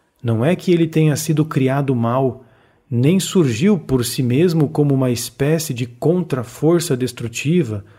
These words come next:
como algumas doutrinas falsas pretendem nos dizer. Como criatura racional, Deus dotou os anjos com o dom da liberdade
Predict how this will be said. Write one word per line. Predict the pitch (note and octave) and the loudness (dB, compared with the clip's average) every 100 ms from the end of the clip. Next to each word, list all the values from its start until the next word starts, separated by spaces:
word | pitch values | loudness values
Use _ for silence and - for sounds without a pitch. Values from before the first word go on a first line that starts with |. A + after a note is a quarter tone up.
| _ _ _ | _ _ _
como | - B2 B2 | -4 0 2
algumas | C#3 B2 A#2 D3 C3 | 2 0 2 2 2
doutrinas | A#2 B2 A#2 C#3 C#3+ A#2+ | 4 2 2 2 2 0
falsas | - - E3+ F3 - A2 | -6 0 0 0 -4 -8
pretendem | - A#2 A#2 D#3 F#3 D3+ | -6 -6 -4 0 0 2
nos | A#2+ A2 | 0 0
dizer. | A2+ G2 G2+ G2 _ _ _ _ _ _ _ _ _ _ | -2 -4 -6 -8 _ _ _ _ _ _ _ _ _ _
Como | A#2 G2+ | -4 -2
criatura | G2+ B2+ A#2+ A#2+ A#2 G#2+ | 0 0 -2 -2 -2 0
racional, | B2+ B2 - A#2+ A#2+ B2+ B2 - _ _ - | -2 0 0 0 0 -2 -4 -16 _ _ -12
Deus | G#2+ B2+ D#3+ D3+ | 0 2 4 2
dotou | A#2+ D3 - D3 E3 D3+ | 2 0 0 2 2 2
os | A2 | 0
anjos | C3 D#3+ D3+ A2+ - | 0 2 2 -2 -6
com | - C3+ B2 | -4 -2 0
o | |
dom | A2 C3 D3 | 0 0 2
da | B2+ | 0
liberdade | A#2+ B2+ A#2+ A2+ A2 B2+ B2 G#2+ G#2 | 0 0 0 0 -2 -2 -2 -6 -10